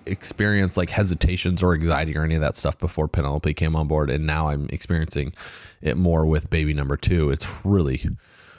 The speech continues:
crazy. So I will, I'll start to get kinda, like, freak out a little bit. I don't, so I guess some people would call it, like, an anxiety attack, which I've never had that before. And I, it wasn't really an attack. It was just a moment where I needed to separate myself from the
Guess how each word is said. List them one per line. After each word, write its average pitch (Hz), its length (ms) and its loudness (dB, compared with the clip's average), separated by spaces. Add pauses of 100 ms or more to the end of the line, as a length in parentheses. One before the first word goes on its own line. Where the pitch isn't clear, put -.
(440)
crazy. 98 420 2
So 107 160 2
I 98 140 6
will, 85 200 2
I'll 101 120 4
start 104 240 0
to - 100 -2
get 101 240 4 (560)
kinda, 139 280 2
like, 92 200 2
freak - 380 0
out 127 200 2
a 76 40 2
little 78 200 4
bit. 71 200 2
I 123 80 2
don't, - 280 -4
so - 120 0
I 104 40 4
guess 101 160 2
some 95 140 2
people 85 200 2
would 82 120 0
call 87 140 0
it, 57 40 0
like, 76 140 0
an 71 80 0
anxiety 76 560 0
attack, 65 420 -4
which 101 280 2
I've 113 120 4
never 110 220 2
had 92 200 0
that 101 80 2
before. 107 280 2
And 80 140 2
I, - 80 -2
it 95 60 4
wasn't 95 260 4
really 85 180 4
an 69 80 0
attack. 73 420 0
It 76 40 -2
was 76 100 -2
just 80 180 -2
a 82 60 2
moment 82 460 2
where 80 120 2
I 78 100 2
needed 76 320 -2
to 73 120 0
separate 85 460 0
myself 78 400 -2
from 76 220 -2
the 76 220 -2